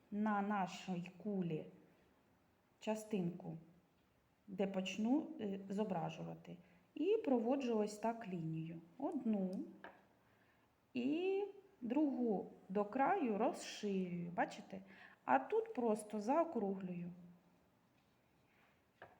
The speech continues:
і зафарбовую. Поки ми малювали цей держак, наша куля вже підсохла.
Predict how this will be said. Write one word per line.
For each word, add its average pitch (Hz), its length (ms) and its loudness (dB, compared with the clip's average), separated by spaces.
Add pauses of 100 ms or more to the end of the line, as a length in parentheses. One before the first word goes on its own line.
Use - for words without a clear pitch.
(400)
і 453 180 -4
зафарбовую. 180 840 0 (3000)
Поки 240 380 4
ми 196 160 2
малювали 196 760 2
цей 180 300 -4
держак, 165 1000 -4 (600)
наша 196 500 0 (140)
куля 302 400 2
вже 208 380 0
підсохла. 170 840 -8